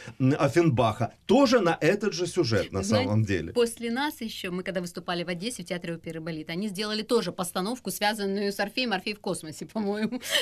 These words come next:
Speaker 2: Да, но мы так
Speaker 1: То
Speaker 2: говорим,
Speaker 1: есть
Speaker 2: что они нас немножко
Speaker 1: осовремениваете,
Speaker 2: со-,
Speaker 1: да?
Speaker 2: со-, содрали, потому что, да, завидно, наверное. Но не в этом дело. Я вам скажу,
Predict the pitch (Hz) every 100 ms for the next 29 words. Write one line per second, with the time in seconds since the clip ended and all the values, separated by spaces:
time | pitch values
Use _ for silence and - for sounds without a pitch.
0 | - 302 254 262 285 262 277 285 - 151
1 | 190 202 208 208 135 113 101 98 98 85
2 | 120 160 247 254 294 277 226 233 233 233
3 | - 208 196 196 202 180 165 165 165 156
4 | 156 180 339 392 - - _ 254 330 294
5 | 277 196 160 - _ _ _ _ - 226
6 | 311 302 277 233 165